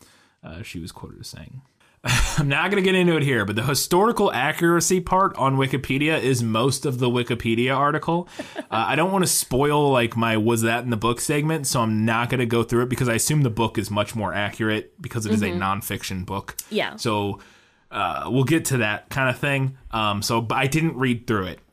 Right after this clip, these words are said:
Speaker 1: Just suffice to say, it is Legion, uh, and there is apparently quite a few issues with, uh, the things that were changed for the movie. Um, and we'll talk about how, uh,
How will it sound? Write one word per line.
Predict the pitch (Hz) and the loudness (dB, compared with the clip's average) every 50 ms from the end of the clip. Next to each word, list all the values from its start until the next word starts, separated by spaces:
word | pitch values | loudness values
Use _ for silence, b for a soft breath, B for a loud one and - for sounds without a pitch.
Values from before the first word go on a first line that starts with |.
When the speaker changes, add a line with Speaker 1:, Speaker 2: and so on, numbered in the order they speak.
| _ _ _ _ - 185 175 | _ _ _ _ -20 -16 -10
Speaker 1:
Just | 151 131 135 - - | -4 -2 -2 -2 0
suffice | - 131 123 165 165 165 - - | -2 -2 0 2 2 2 2 0
to | - 143 | 0 0
say, | - - 151 139 127 120 113 113 110 - - _ | 0 2 2 2 2 2 2 0 -2 -4 -8 _
it | - 117 123 | -2 0 0
is | 123 117 113 107 101 98 - - - 117 | 2 2 0 0 -2 -4 -4 -6 -8 -4
Legion, | 117 110 113 107 95 95 92 87 90 85 - - | -2 0 0 0 0 -4 -6 -8 -8 -10 -8 -4
uh, | - 113 107 104 104 104 | -2 0 0 0 0 0
and | 104 110 113 113 117 117 | 0 0 0 0 0 2
there | 123 123 120 120 120 120 | 2 2 2 4 2 2
is | 110 127 120 113 | 2 0 0 -2
apparently | 117 - 131 135 123 117 117 117 | -2 -2 -2 -2 0 0 -2 -2
quite | - - - 127 123 117 | -2 0 2 2 2 2
a | 113 | 0
few | - - 113 110 | 0 0 0 0
issues | 107 101 104 101 - - 104 104 101 98 90 - 107 | 0 0 -2 -2 -2 -2 -2 -2 -2 -2 -4 -6 -6
with, | 104 104 101 98 - - - - - | -4 -4 -4 -4 -6 -10 -16 -14 -8
uh, | 92 98 95 95 92 92 92 92 87 87 69 | -6 -4 -2 -2 -2 -2 -4 -4 -6 -8 -10
the | - - - - 113 110 117 117 | -12 -12 -14 -14 -10 -6 -6 -6
things | 107 - - 113 107 101 98 95 - | -4 -2 -2 -2 -2 -2 -4 -4 -4
that | - 101 92 | -6 -6 -6
were | 98 95 | -6 -6
changed | - - 113 104 98 95 104 - | -6 -4 -4 -2 -2 -4 -6 -8
for | - - 107 | -8 -8 -8
the | 98 | -6
movie. | 95 95 95 95 95 95 95 95 B B B B B B B B B B - | -6 -6 -6 -6 -6 -6 -6 -8 B B B B B B B B B B -6
Um, | - 127 120 127 131 131 - | -4 -2 -2 -2 -4 -6 -4
and | 170 175 175 175 165 175 | -4 -2 -2 -4 -2 0
we'll | 202 202 | 0 0
talk | - 202 214 208 208 208 | 2 2 2 2 2 2
about | 190 185 175 160 160 - | 2 2 2 0 0 -2
how, | 107 104 160 156 151 151 143 139 | 0 0 2 2 2 2 2 0
uh, | 117 113 127 123 117 113 110 107 104 | 0 0 0 2 2 2 2 0 0